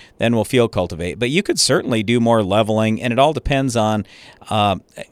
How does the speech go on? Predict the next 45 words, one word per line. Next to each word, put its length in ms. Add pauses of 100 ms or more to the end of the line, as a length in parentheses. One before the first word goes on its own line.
(280)
you 220
know, 100
with 400
your 480
particular 560
disc 300
gripper 400
and 120
how 200
it, 120
it's 160
gonna 200
look 180
afterwards. 580
I 140
don't 180
know 160
how 140
deep 280
those 220
ridges 380
are. 240 (400)
Let 120
me 80
say 260
one 240
thing, 260
too. 340
A 80
lot 240
of 60
people 280
have 320
gotten 240
away 180
from 200
tillage, 520 (340)
and 320
th-, 240
certainly 400
there 180
are 40
advantages 580
to 140
that. 280